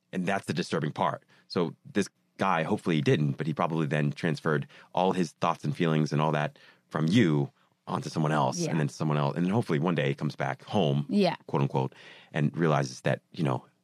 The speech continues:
Speaker 1: at the end of the day, it doesn't matter. Like, yeah, gee, great. Everybody wants to date Natasha.
Speaker 2: Yeah.
Speaker 1: Sure. Right? Fair enough. But
Speaker 2: Says
Speaker 1: like,
Speaker 2: nobody.
Speaker 1: Yeah, yeah,
Speaker 2: <laughs>
Speaker 1: yeah. But, you know, at the end of the day, he will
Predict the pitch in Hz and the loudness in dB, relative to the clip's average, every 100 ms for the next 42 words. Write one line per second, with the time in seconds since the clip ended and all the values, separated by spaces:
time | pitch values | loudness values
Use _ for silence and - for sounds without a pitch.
0 | _ - 85 78 - 85 71 85 - 73 | _ -2 0 0 0 -2 0 -2 -4 -4
1 | 76 87 - 76 - 90 - - - - | 0 0 0 -2 -2 0 2 0 -10 -2
2 | 85 71 87 73 - - 120 71 - 143 | 0 2 2 2 0 0 0 0 -2 -4
3 | - 139 - 196 190 151 - - 113 - | -4 -4 0 2 2 2 -2 0 0 -2
4 | - - - - _ - 82 92 - 87 | -10 -14 -14 -20 _ -4 -2 0 0 0
5 | 101 - - 113 165 156 175 190 170 139 | 0 -2 -4 0 0 2 4 4 4 0
6 | 135 185 - - - - 330 294 370 359 | 0 2 4 2 2 2 2 4 2 2
7 | 320 127 - - - 113 90 71 90 87 | 2 2 -2 -4 0 2 2 0 0 0
8 | 80 73 110 95 82 - _ _ _ 92 | 0 0 0 0 -2 -6 _ _ _ -2
9 | 80 - _ 90 82 | -2 -6 _ 0 0